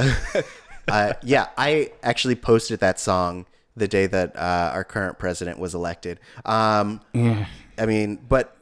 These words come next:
Speaker 1: right before that song, uh, they have this discussion because Frollo comes to her and he's like, "Look, you can, you can leave this jail. We won't,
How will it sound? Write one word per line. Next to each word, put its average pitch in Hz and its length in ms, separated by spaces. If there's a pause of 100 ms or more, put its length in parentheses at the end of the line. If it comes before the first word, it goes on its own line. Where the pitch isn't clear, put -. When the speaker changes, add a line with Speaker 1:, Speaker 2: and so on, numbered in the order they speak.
(200)
Speaker 1:
right 131 460
before 120 460
that 101 260
song, 92 560 (320)
uh, 107 320 (100)
they 120 140
have 123 280
this 120 180
discussion 98 840 (220)
because 113 320
Frollo 123 420
comes 110 380
to 104 100
her 78 380 (280)
and 101 440
he's 101 320
like, 95 440
"Look, - 340 (760)
you 117 240
can, 147 400 (260)
you 113 160
can 110 260
leave 139 220
this 151 180
jail. 117 320
We 104 120
won't, 110 320